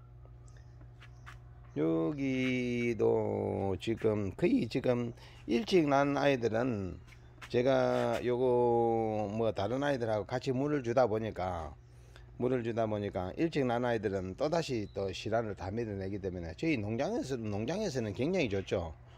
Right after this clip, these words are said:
꽃이 안 피고 지나가는 것도 내년에 이래가지고 한 화분에서, 한 화분에서 요런 거 이제 전진이 세 개 아니에요. 그죠? 세 개이기 때문에 세 발부, 세 발부가 더 나는 것 같으면은 뭐 저희들이 키우는 데서는 뭐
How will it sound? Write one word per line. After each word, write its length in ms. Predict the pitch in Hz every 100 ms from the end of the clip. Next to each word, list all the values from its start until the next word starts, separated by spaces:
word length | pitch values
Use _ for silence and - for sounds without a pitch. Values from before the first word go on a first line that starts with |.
| -
꽃이 180 | - 143 117
안 140 | 104
피고 200 | 147 127
지나가는 440 | 104 107 113 113 98
것도 160 | 95
내년에 400 | 95 104 120 104
이래가지고 560 | 104 98 95 92 87 85 - - - -
한 180 | 143 156
화분에서, 720 | 147 165 156 123 117 107 90
한 180 | 113 135
화분에서 460 | 123 131 123 117
요런 220 | 117 127
거 80 | 117
이제 180 | 95 98
전진이 400 | 104 107 135 117
세 180 | - 123
개 100 | 123
아니에요. 340 | 104 98 82
그죠? 220 | 90 87 87
세 240 | - 104
개이기 640 | 127 127 123 123 123 110 104
때문에 560 | 101 98 92 92 95 87 - - - - - - -
세 200 | - 135
발부, 720 | 156 160 147 143 131 123 117
세 200 | - 123
발부가 440 | 147 160 143 120 104
더 100 | 107
나는 240 | 123 139
것 60 | 131
같으면은 640 | 107 104 101 113 98 82 82 - - - - - - - - - - - - -
뭐 320 | 117 110 101
저희들이 400 | 101 151 123 120
키우는 400 | - 262 214 156
데서는 600 | 135 127 135 147 135 98
뭐 300 | 98 107 98